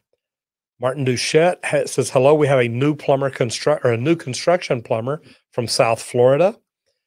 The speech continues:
You know, it, and it's so funny 'cause everybody hated Florida last week because, or I guess the week before,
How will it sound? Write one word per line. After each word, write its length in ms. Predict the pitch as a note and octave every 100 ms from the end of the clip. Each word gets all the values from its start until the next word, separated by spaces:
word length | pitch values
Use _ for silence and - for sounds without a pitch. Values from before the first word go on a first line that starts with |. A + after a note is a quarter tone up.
| _ _ _ _ _
You 60 | D#3
know, 260 | D#3 - _
it, 160 | C#3+ B2+
and 100 | C3+
it's 100 | -
so 120 | D#3+
funny 200 | - C#3+
'cause 200 | C3+ A#2+ -
everybody 400 | B2+ C#3+ C#3 C3
hated 280 | C3+ B2
Florida 360 | A2+ C#3 C3+ A#2+
last 320 | A2+ A2 -
week 260 | A#2+ A2+ -
because, 480 | A#2+ - A#2+ A2+ -
or 140 | B2+
I 60 | A#2
guess 180 | A#2+
the 80 | -
week 180 | A#2 B2+
before, 500 | A2+ - C3+ A#2 G#2+